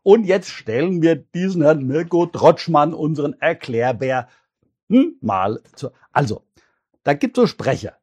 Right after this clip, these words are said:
da gibt's so Bundestagsabgeordnete, die sagen, wir nehmen zweihundert Milliarden Schulden auf und die machen wir für, um die Struktur Deutschlands zu verbessern. Und was machen die? Hm,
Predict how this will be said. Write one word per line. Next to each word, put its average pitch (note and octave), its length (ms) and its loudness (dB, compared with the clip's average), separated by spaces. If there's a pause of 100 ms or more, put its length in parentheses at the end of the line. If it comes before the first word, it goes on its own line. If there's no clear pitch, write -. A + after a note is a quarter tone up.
da C3+ 100 -4
gibt's G3+ 280 -10
so G#3 120 8
Bundestagsabgeordnete, D#3+ 1500 -2
die F3 160 -10
sagen, C#3 420 -2
wir F#3+ 160 0
nehmen F3+ 380 0
zweihundert F#3+ 580 -4
Milliarden E3 600 -4
Schulden G3 440 -2
auf B2+ 540 -4 (720)
und A3+ 260 -2
die F3+ 80 -2
machen D#3 360 0
wir G3+ 220 2
für, F3+ 380 -2
um G3+ 200 0
die G#3+ 140 -4
Struktur A3+ 640 0
Deutschlands D#3 540 4
zu C#3 120 -8
verbessern. A2 520 -6
Und D#3 180 -10
was D3+ 160 0
machen A#2 300 -4
die? B3 220 -4 (840)
Hm, F#4 280 -6